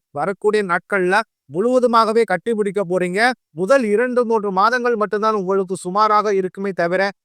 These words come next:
மீதி வரக்கூடிய ஒரு ஒன்பது மாதங்கள் அப்படின்றது குருவுடைய பார்வை கொண்ட ஒரு நாட்களாகவே பார்க்கப்படுறதுனால,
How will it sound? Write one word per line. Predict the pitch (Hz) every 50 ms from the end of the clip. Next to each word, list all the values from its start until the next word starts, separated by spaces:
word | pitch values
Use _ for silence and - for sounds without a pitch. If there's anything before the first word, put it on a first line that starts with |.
| _ _
மீதி | 156 185 247 277 294 240 262
வரக்கூடிய | 220 208 202 220 226 - - 220 208 226 233 214
ஒரு | 196 185 175 156
ஒன்பது | 156 180 220 254 226 254 247 226 214
மாதங்கள் | 185 190 214 240 254 247 233 233 240 214
அப்படின்றது | 190 156 165 190 202 185 185 196 190 214 233 233 _ _ _ _
குருவுடைய | - 220 254 277 269 269 262 254 254 247 233 202
பார்வை | - 196 202 220 233 240 240 226
கொண்ட | - 202 208 208 226
ஒரு | 208 190 180
நாட்களாகவே | 165 170 180 190 - - 226 214 208 208 196 214 208 -
பார்க்கப்படுறதுனால, | - 185 202 190 - 208 175 208 185 196 185 185 170 175 180 180